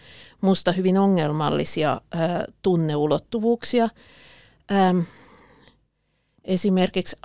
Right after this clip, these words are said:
Albert Camus on aikanaan puhunut siitä, kuinka myötätunto on pääministerien tunne sen takia, että, ähm, myötätunto on semmonen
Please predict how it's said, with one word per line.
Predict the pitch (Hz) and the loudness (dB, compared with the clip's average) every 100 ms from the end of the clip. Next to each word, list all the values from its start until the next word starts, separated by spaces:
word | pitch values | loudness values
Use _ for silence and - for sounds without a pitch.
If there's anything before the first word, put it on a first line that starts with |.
| - - _ 220 | -16 -16 _ 2
Albert | 233 226 190 - - | 2 2 0 0 2
Camus | 208 214 214 180 | 4 6 6 4
on | 170 | 4
aikanaan | 175 180 165 160 160 165 | 2 2 0 -2 -2 -2
puhunut | 180 180 165 | -2 0 0
siitä, | - 180 175 170 | -2 -2 -2 -4
kuinka | 170 170 - | -4 -2 0
myötätunto | 185 202 190 165 170 160 160 160 | 2 2 2 -4 -4 -2 0 -2
on | 165 | 0
pääministerien | 190 185 160 156 160 - 165 160 160 - | 0 0 0 -2 -4 -4 -4 -4 -4 -2
tunne | 180 165 156 | 0 0 -2
sen | 156 - 160 | -4 -4 -2
takia, | 170 165 - 160 156 | -2 -4 -4 -4 -4
että, | 156 - 160 156 - - - - _ 180 | -6 -6 -8 -8 -16 -20 -20 -20 _ -2
ähm, | 175 160 160 - - | 0 -2 -4 -8 2
myötätunto | 202 247 220 175 180 180 170 | 6 6 4 -2 -2 -2 0
on | 165 | -2
semmonen | 160 165 165 160 160 | 0 -2 0 0 -2